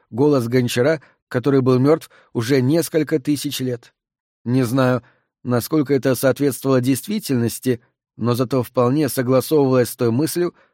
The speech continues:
к которой я пришла самостоятельно. Люди, особенно те немногие, обладающие способностью, подобно нам, могут воздействовать не только на одушевленные существа, но и на предметы. Я снова подумала о Нине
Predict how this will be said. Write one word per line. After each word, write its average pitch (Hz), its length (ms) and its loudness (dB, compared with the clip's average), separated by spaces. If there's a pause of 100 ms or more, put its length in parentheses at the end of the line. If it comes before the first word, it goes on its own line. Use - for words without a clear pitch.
(120)
к - 40 -20
которой 127 300 0
я 127 100 2
пришла 123 380 -2
самостоятельно. 123 960 -4 (560)
Люди, 131 500 0 (420)
особенно 147 480 0
те 147 140 0
немногие, 143 480 2
обладающие 127 720 2
способностью, 131 760 0
подобно 120 440 0
нам, 160 240 -2 (420)
могут 156 380 2
воздействовать 143 720 0
не 143 180 0
только 165 380 0
на 151 100 2
одушевленные 143 760 0
существа, 123 680 -8 (440)
но 135 360 2
и 139 40 4
на 135 160 2
предметы. 113 600 -4 (680)
Я 117 280 0
снова 135 400 2
подумала 123 540 2
о 117 60 4
Нине 165 360 0